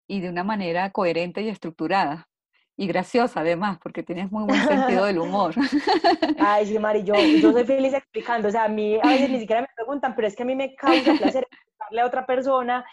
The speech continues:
Speaker 2: eh, cómo se hace esto, o qué significa aquello, o mirar un proceso, cómo puede mejorar, algo así.
Speaker 1: Ujú. Y hablando de cultivar el ser, más allá de un contenido específico, más allá de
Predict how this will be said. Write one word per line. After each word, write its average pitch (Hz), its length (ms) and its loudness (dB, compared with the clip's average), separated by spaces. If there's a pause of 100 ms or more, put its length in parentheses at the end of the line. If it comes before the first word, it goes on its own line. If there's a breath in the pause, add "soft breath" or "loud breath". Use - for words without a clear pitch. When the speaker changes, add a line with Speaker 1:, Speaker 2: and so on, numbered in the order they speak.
(140 loud breath)
Speaker 2:
eh, 202 560 0
cómo 220 240 -4
se 208 80 0
hace 208 340 2
esto, 247 340 2
o 226 40 -4
qué 220 120 -6
significa 196 420 -8
aquello, 240 720 -2
o 226 320 0
mirar 196 240 -2
un 208 120 -4
proceso, 208 380 -4
cómo 202 240 -10
puede 202 200 -4
mejorar, 196 680 -4
algo 170 220 -10
así. 254 200 -18 (300)
Speaker 1:
Ujú. 226 440 -6 (480 loud breath)
Y 226 140 -4
hablando 196 640 -6
de 214 300 -6
cultivar 180 580 -6
el 190 120 -10
ser, 196 500 -8 (760)
más 208 280 -4
allá 247 380 0
de 233 760 -4 (100)
un 190 160 -6
contenido 190 680 -6
específico, 180 840 -8
más 160 280 -8
allá 185 580 -6
de 165 560 -6